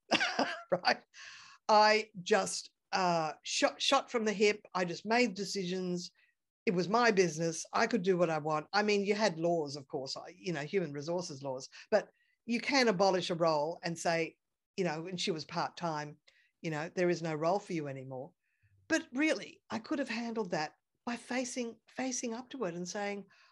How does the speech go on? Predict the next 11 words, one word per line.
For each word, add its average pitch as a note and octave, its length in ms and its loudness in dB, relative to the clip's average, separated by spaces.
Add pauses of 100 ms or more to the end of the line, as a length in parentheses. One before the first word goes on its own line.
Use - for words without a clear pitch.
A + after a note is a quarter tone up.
"I A3 120 4
notice B3+ 380 2
when G3 120 0
I F#3+ 60 2
come F#3 240 -4
out F3+ 160 2
of E3+ 100 -4
my E3+ 160 -2
office, F#3 360 -4
you F3+ 80 -6
s-, - 320 -6